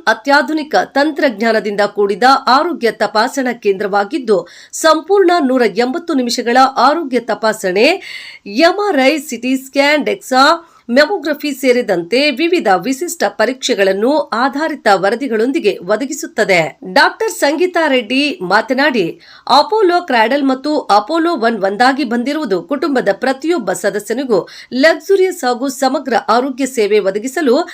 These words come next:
ನಮ್ಮ ಬದ್ಧತೆಯ ಪ್ರತೀಕವಾಗಿದೆ. ಹೊಸ ತಲೆಮಾರಿಗೆ ಶ್ರೇಷ್ಠ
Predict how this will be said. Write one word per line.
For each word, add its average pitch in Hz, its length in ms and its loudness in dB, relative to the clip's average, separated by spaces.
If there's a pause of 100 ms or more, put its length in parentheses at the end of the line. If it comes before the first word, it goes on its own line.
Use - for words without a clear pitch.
(160)
ನಮ್ಮ 320 360 2
ಬದ್ಧತೆಯ 214 560 -2
ಪ್ರತೀಕವಾಗಿದೆ. 202 1400 -2
ಹೊಸ 247 260 0
ತಲೆಮಾರಿಗೆ 226 720 0
ಶ್ರೇಷ್ಠ 320 480 -4